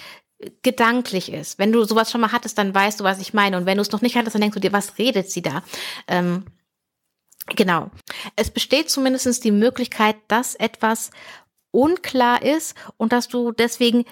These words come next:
nicht genau weißt, was du jetzt als nächstes tun sollst. Also deswegen, der Samstag ist noch nicht der Tag, um direkt, also der, das passiert ja am Sonntag, aber am Samstag bahnt sich das ja schon an.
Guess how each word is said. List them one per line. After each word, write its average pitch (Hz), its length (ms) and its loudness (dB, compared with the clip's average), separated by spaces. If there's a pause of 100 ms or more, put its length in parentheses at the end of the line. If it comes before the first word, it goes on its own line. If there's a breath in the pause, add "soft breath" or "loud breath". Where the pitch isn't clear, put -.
(120)
nicht 277 460 2
genau 208 300 4
weißt, 175 340 0
was 202 180 0
du 202 80 -4
jetzt 180 220 -2
als 185 180 -2
nächstes 175 360 -2
tun 185 280 0
sollst. - 260 -6
Also 196 220 0 (300 loud breath)
deswegen, 233 460 2 (240 loud breath)
der 214 140 4
Samstag 233 600 2
ist - 340 -8
noch 226 240 2
nicht 233 340 2
der 285 120 4
Tag, 254 280 0
um 226 140 -2
direkt, 226 580 -4 (420 loud breath)
also 202 260 0
der, 180 160 2
das - 380 -2
passiert 208 240 -2
ja 233 100 4
am 185 140 0
Sonntag, 233 380 2
aber 202 240 0
am 190 160 0
Samstag 208 580 0
bahnt 208 260 2
sich 208 100 -6
das - 180 -6
ja 196 100 2
schon - 220 -4
an. 214 320 0